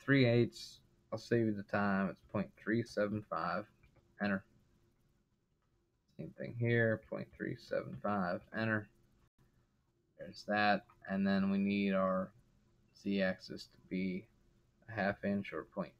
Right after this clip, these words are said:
five, enter. So at this very moment,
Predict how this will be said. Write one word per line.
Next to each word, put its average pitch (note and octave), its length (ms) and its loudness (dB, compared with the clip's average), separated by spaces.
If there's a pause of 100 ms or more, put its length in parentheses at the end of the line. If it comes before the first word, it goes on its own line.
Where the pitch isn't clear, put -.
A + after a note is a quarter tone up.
(160)
five, C2 340 -6 (540)
enter. - 220 -10 (1800)
So A2 640 10 (1040)
at A2+ 280 -2
this A2 260 -2
very G2 220 2
moment, C3+ 500 4